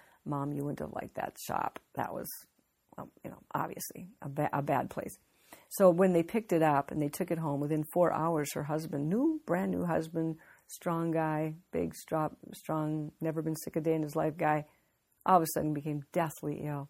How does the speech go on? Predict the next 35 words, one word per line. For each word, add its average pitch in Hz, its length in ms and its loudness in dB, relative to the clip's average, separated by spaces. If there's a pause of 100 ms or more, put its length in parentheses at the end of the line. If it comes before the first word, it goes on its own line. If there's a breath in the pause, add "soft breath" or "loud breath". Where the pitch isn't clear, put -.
(140)
And 226 140 0
they 262 120 2
were 233 280 4
living, 202 500 0 (260 loud breath)
staying 170 320 0
in 160 80 2
a 151 40 0
hotel. 185 500 4
They 170 160 2
weren't 147 220 -2
drinking 156 320 -4
bad - 200 -2
water. 220 420 6
They 170 140 2
weren't 143 200 0
eating 156 200 -4
bad - 240 -4
food. 208 260 4 (460 loud breath)
And 165 120 2
they 175 80 2
ended 170 320 0
up 160 180 -2
cutting 165 280 0
their 151 120 0
whole 175 360 2
honeymoon 160 400 -4
short, 156 320 -4
bringing 220 280 0
this 151 180 -4
thing 156 160 -4
home. 143 220 -4
Long 175 220 0
story 156 240 -2
short 156 320 -2
is 151 160 -6